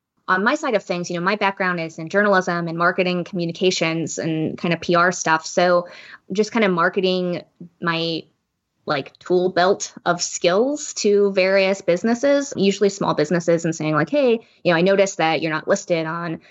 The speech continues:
Google Place. So, like, you don't have a business page. Like,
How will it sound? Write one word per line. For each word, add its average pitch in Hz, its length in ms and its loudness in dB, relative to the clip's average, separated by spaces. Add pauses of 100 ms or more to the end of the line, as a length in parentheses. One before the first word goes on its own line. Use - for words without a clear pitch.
(200)
Google 165 720 2 (500)
Place. 254 320 -2
So, - 280 -2
like, 156 160 2
you 165 40 -2
don't 170 120 2
have 185 120 0
a 180 60 4
business 208 440 -2
page. 156 340 -4
Like, 143 180 -2